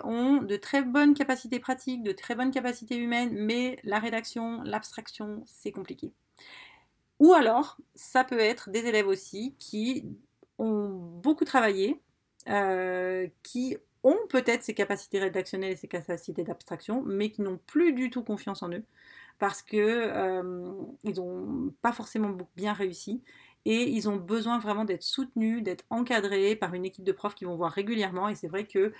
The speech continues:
les professeurs de, de, de bac technologique ont souvent les, les, enfin, ont les élèves avec, euh, sou-, enfin, un grand nombre d'heures, les connaissent bien. Et donc c'est vrai que ça peut être intéressant pour des élèves qui ont un peu perdu confiance en eux de reprendre un bac, euh,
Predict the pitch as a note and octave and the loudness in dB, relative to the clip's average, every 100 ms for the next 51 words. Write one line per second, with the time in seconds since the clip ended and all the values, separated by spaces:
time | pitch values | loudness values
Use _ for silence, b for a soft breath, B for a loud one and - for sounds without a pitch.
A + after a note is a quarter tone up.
0 | B F#3+ F#3+ F#3 F3+ G#3 F#3+ F#3 F3+ E3+ | B -6 -6 -6 -4 -2 0 0 0 -4
1 | E3 E3+ E3 E3+ F3 F3 E3+ F#3 F#3+ F#3+ | -4 -4 -4 -8 -4 -4 -4 -6 -8 -4
2 | F#3 G#3+ G3+ - F#3 F3+ D#3+ - E3 E3 | -4 -6 -8 -10 -10 -8 -10 -10 -10 -8
3 | - D3+ F3 F3+ E3+ E3+ D#3 _ _ _ | -8 -8 -6 -6 -4 -4 -8 _ _ _
4 | - - - - E3+ F3 - - G3 - | -20 -18 -12 -10 -8 -8 -10 -12 -10 -10
5 | - G#3 F3 - D#3 D3+ E3+ F#3+ F#3 E3+ | -10 -8 -8 -8 -10 -8 -8 -8 -6 -6
6 | A3 - B B F3+ - E3 C#3+ E3+ B3+ | -8 -10 B B -4 -4 -6 -8 -8 -8
7 | B B - F#3+ A3 A3 G3 G#3 A#3+ A3 | B B 2 4 4 2 0 0 -2 2
8 | G#3+ B3 G#3+ - F#3+ G3 G3 G#3 G3 F#3+ | 2 0 -4 -4 -2 0 -2 -2 -2 -4
9 | F3+ A3 G#3+ F#3 F3 G#3+ - G3+ E3 G#3+ | -4 -4 -4 -4 -4 -4 -6 -12 -10 -8
10 | G#3+ F#3 - F3+ F3 F3 F3+ G3 G#3 F#3 | -6 -8 -10 -12 -12 -10 -8 -6 -6 -8
11 | F3+ - - G3+ F3+ E3+ E3 F#3+ - F3 | -8 -8 -10 -10 -8 -8 -8 -10 -10 -8
12 | E3 D#3 | -6 -8